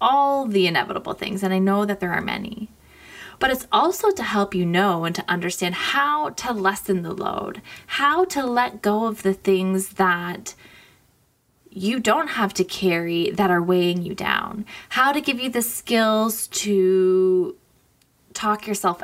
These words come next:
out of shame and guilt, how to learn the skills to strengthen your pelvic floor and not be peeing your pants every time you laugh because, you know, moms tell us that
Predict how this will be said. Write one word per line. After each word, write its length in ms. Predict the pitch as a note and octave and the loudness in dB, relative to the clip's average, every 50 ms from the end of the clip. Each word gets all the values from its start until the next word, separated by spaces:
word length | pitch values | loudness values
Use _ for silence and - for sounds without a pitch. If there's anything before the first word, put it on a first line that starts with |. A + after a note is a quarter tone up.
| - | -2
out 260 | - F3+ F#3 F#3 F3+ | 0 2 2 2 2
of 360 | F3 E3+ E3+ E3+ E3+ E3+ - F3+ | 2 2 0 0 -2 -4 -6 -6
shame 340 | - - F3+ D3+ - - | -6 -4 -4 -4 -4 -4
and 160 | G#3 G3+ G3+ - | -6 -6 -8 -8
guilt, 540 | - - - - - - - _ - - - _ - - - - - - - _ _ _ _ _ - - - - | -6 -6 -6 -6 -6 -8 -12 _ -20 -20 -20 _ -20 -20 -20 -20 -20 -20 -20 _ _ _ _ _ -20 -20 -16 -8
how 460 | - - A#3+ A#3+ B3+ C4 C4 C4 C4 | -4 -2 2 2 4 4 2 2 0
to 360 | C4 - - - B3 A#3+ B3 | -2 -6 -6 -6 -4 -2 -2
learn 360 | A#3+ G#3+ G#3+ G#3+ A3 A3+ A3+ A3+ | 0 2 2 2 2 2 2 2
the 80 | A3+ | 0
skills 800 | A3+ - - - - A#3 G#3+ A3 G#3+ G#3 G#3+ G#3 G#3 G#3+ G#3+ - - - - G#3+ - | -2 -4 -8 -6 -2 0 2 4 4 4 4 4 4 2 0 -4 -12 -16 -16 -12 -8
to 520 | - - A#3 A3+ G3+ G3+ G3+ G3 F#3+ - | -6 -2 2 2 4 4 4 4 4 2
strengthen 880 | G3+ - - - - - - - G#3+ B3 C4+ C4+ C4+ - C#4+ D4 C#4 A#3 | 0 -4 -4 -6 -6 -4 0 2 2 2 0 -2 -4 0 0 2 2 2
your 200 | A3+ A3+ A3 A3+ | 2 2 0 0
pelvic 480 | - C4+ B3 A3 G#3+ G#3 G#3 G3+ - - | -2 -2 -2 0 0 2 0 -2 -2 -4
floor 720 | - - - G3+ G3+ B3+ D#4 D#4 A#3 F#3+ F3+ F3+ F#3 - _ - | -18 -8 -4 0 2 2 4 4 4 4 2 2 0 -2 _ -2
and 320 | F3+ F#3 F#3+ G3 G3 G3+ | 0 2 2 4 4 4
not 520 | G#3 A3+ A#3+ B3+ A#3+ A#3+ A3+ A3 - - - _ _ _ - - | 4 4 4 4 4 4 2 2 0 -2 -6 _ _ _ -12 -4
be 180 | G#3 G#3 G3 F#3+ - | -2 0 0 0 -2
peeing 520 | - - - D#4 D4 C#4 B3 A#3 A#3 G#3+ G#3 | -6 -4 -2 0 0 2 2 0 2 2 2
your 100 | G3 G3 | 2 0
pants 580 | - - D#4 D#4 C4+ A3+ G#3 G#3 A3+ - - - - | 0 0 0 0 2 2 0 -2 -2 -6 -8 -4 -2
every 200 | G3 G3+ G#3 G#3+ | -2 0 0 -2
time 260 | G3+ G#3 A3+ A3 G#3 | -4 -2 0 2 4
you 120 | F#3+ F#3 | 4 4
laugh 480 | F#3+ G#3+ B3 D4 C4+ - - A3 - - | 4 2 2 2 2 2 0 -2 -4 -6
because, 420 | - A3 G3+ - G#3+ F#3+ G3 F#3+ | -8 -6 -4 0 0 0 0 0
you 120 | - G3+ G3 | 0 0 2
know, 340 | F#3 E3+ E3 E3 E3 D#3 F#3 | 4 4 4 2 2 2 2
moms 480 | G3+ G3+ G3+ F#3+ F#3 G3 G3+ G3+ - | 2 2 2 2 2 2 0 -2 -4
tell 240 | - - A#3+ A#3 G#3 | -4 0 0 0 2
us 240 | E3+ D3+ E3+ F#3+ - | 2 0 0 0 0
that 380 | - F3+ E3+ D#3 - - - | 0 -2 0 0 0 -4 -6